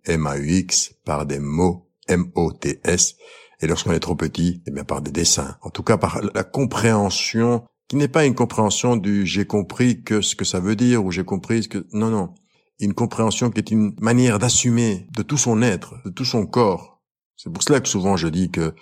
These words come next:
je ne crois pas que tout se passe dans le cerveau. Le psychisme prend tout le corps, et même au-delà,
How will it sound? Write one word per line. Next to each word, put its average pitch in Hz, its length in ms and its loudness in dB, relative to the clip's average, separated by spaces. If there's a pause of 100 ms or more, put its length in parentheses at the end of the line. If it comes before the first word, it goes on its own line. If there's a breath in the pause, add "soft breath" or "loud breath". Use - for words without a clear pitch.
(180 loud breath)
je 95 100 -2
ne 87 60 0
crois 82 180 -2
pas 90 160 2
que 90 160 -2
tout 87 200 -2
se - 80 -4
passe 87 220 0
dans 82 120 0
le 76 60 -6
cerveau. 78 560 -2 (360 loud breath)
Le 95 80 0
psychisme 104 500 2
prend 85 280 -2
tout 117 200 2
le 98 140 4
corps, 78 560 -2
et 82 60 -2
même 87 240 2
au-delà, 78 500 -2